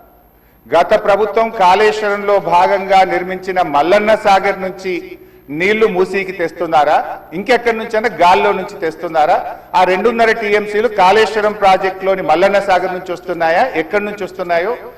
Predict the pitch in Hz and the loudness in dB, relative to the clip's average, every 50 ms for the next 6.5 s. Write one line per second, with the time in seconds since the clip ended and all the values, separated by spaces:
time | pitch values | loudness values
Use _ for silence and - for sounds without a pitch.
0 | - - _ - 190 175 175 180 165 170 170 175 202 - - 156 127 - 135 120 | -20 -20 _ -2 0 2 2 2 2 2 0 0 -2 -6 -6 -6 -6 -6 -8 -12
1 | 113 - 123 110 - - _ _ _ _ _ _ _ _ _ _ _ _ - 185 | -12 -12 -18 -20 -20 -20 _ _ _ _ _ _ _ _ _ _ _ _ 2 4
2 | 196 214 214 214 208 208 196 - 196 190 - - 214 233 233 226 233 - - - | 4 6 6 4 4 2 0 0 0 -4 -2 -2 -2 -2 -2 -4 -12 -16 -16 -20
3 | - - _ _ _ _ _ - _ - 170 190 185 175 180 208 220 - 226 226 | -20 -20 _ _ _ _ _ -20 _ -10 -8 -6 -6 -4 -4 -6 -6 -6 -6 -6
4 | 220 208 - 147 151 170 190 202 196 202 208 220 220 214 214 208 214 208 190 - | -6 -6 -6 -6 -6 -4 -2 -2 -2 0 2 2 2 0 0 0 0 0 0 -2
5 | 208 196 196 196 196 180 160 156 165 170 185 202 208 202 185 190 190 185 190 190 | -4 -4 -2 -4 -4 -4 -6 -6 0 2 2 4 4 4 4 2 2 2 0 -6
6 | 180 - - 202 190 190 190 190 190 | -8 -8 -8 -8 -8 -8 -8 -10 -16